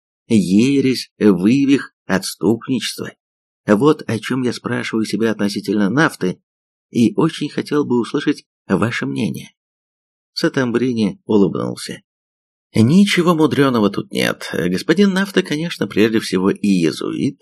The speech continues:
настоящий до мозга костей, но, во-вторых, он человек умный, иначе я не ценил бы его общество,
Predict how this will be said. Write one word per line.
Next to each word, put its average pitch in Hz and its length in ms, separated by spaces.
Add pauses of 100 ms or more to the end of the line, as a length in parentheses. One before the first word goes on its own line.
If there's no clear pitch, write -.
(120)
настоящий - 720
до 65 100
мозга 78 300
костей, - 680 (360)
но, 135 200
во-вторых, 151 420
он 147 120
человек 147 340 (100)
умный, 123 420 (200)
иначе 92 440
я 92 80
не 92 160
ценил 73 560
бы 60 160
его 69 180
общество, - 600